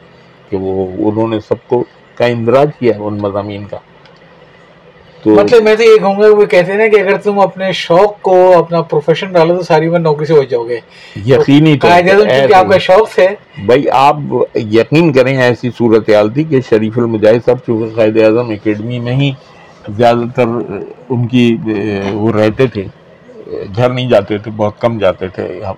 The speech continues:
Speaker 1: چھٹی والے دن چلے گئے تھے۔ تو وہ گ-،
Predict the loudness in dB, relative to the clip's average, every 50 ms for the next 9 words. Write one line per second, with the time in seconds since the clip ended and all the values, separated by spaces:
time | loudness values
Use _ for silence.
0 | -16 -20 -20 -20 -20 -20 -20 -14 -12 -12 -6 -4 0 0 0 0 -2 -6 -10 -12
1 | -16 -14 -12 -12 -12 -10 -12 -12 -14 -16 -18 -20 -20 -20 -20 -20 _ _ _ _
2 | _ _ _ _ _ _ _ _ _ -20 _ -20 _ _ _ -20 -20 _ -2 0
3 | 2 2 4 4 4 4 4 4 4 2 2 2 0 0 0